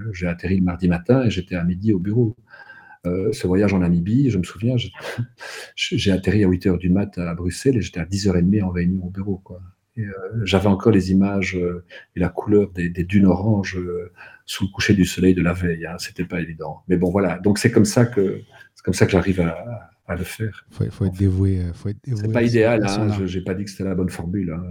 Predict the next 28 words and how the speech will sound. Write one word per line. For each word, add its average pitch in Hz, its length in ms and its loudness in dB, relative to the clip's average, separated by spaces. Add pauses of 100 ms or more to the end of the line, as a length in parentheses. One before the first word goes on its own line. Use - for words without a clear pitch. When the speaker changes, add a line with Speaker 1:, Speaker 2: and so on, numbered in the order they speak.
Speaker 1:
Certainement 85 420 -4
pas. 87 240 -4
Je, - 140 -16
je - 100 -18
préférais 110 320 0
avoir 110 260 4
un 101 100 2
mois 107 160 4
sur - 220 -6
place 113 380 0
et 113 60 -2
prendre 98 240 -2
mon 98 120 -2
temps, 101 320 -2
et - 40 -8
cetera. 117 400 -4
Bon, 92 180 0
maintenant, 95 280 -2
voilà, 95 320 -4
c'est, 107 220 -10
c'est - 200 -8
pas 101 80 -2
la 92 100 0
vie 104 260 2
que 104 120 -2 (140)
j'ai 90 140 -2
choisie 95 560 2
actuellement. 92 720 -4